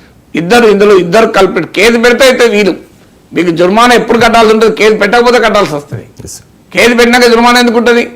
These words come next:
Speaker 1: మీరు కోర్టుకు పోండి, హైకోర్టులో కేసు వేయండి. ఇక ప్రభుత్వం, అయ్యా ఇంకో ఈ ఒప్పందం అదాని డబ్బులు ఇచ్చాడు, జగన్ డబ్బులు తీసుకున్నాడు,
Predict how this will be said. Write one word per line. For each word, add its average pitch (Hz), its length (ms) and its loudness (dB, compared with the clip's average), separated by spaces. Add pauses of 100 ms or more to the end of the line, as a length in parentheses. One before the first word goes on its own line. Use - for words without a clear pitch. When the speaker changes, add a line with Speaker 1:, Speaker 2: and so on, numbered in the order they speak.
(300)
Speaker 1:
మీరు - 120 -4
కోర్టుకు 254 260 2
పోండి, 254 380 2 (180)
హైకోర్టులో 226 400 0
కేసు 214 160 2
వేయండి. 220 320 2
ఇక 214 180 -2 (100)
ప్రభుత్వం, 208 540 -2 (460)
అయ్యా 185 220 2
ఇంకో 226 200 2
ఈ 208 160 0
ఒప్పందం 202 560 0 (520)
అదాని 220 400 2
డబ్బులు 196 300 0
ఇచ్చాడు, 220 480 0
జగన్ 190 280 -2
డబ్బులు 185 260 0
తీసుకున్నాడు, 208 640 0